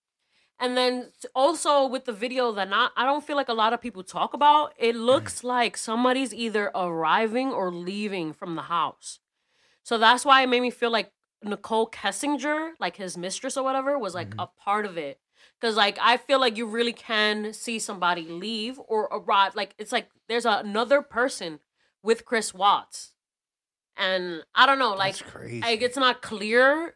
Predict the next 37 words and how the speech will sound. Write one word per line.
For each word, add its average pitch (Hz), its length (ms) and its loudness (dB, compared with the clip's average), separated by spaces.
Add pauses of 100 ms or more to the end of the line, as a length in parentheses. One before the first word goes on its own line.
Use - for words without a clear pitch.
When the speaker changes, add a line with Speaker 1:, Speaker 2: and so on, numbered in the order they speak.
(140)
Speaker 1:
so 196 440 -4
Speaker 2:
Hmm. 196 120 -8
Speaker 1:
not, 208 280 0
I 220 100 4
don't 240 140 2
think 240 100 -6
a 226 40 -2
lot 208 180 0
of 202 40 -10
people 170 180 -18
talk 202 220 -6
about 156 220 -6
it. 151 140 -12
But 196 80 -6
I 202 100 0
feel 240 220 -6
like 247 120 0
Nicole 226 720 -2 (180)
Speaker 2:
Right. 220 160 -8
Speaker 1:
had 226 120 0
a 196 120 2
lot 190 340 4
more 208 200 -2
to 202 80 -6
do 185 160 -10
with 190 240 -8
it 147 280 -8 (120)
than, 165 300 -4
like, 156 340 -10 (320)
Speaker 3:
Honestly, 214 260 6
Speaker 1:
so 247 60 6
she's 277 280 0
roaming 277 360 6
around, 254 680 8
witness 247 260 0
protection 247 540 -4
probably, 208 800 0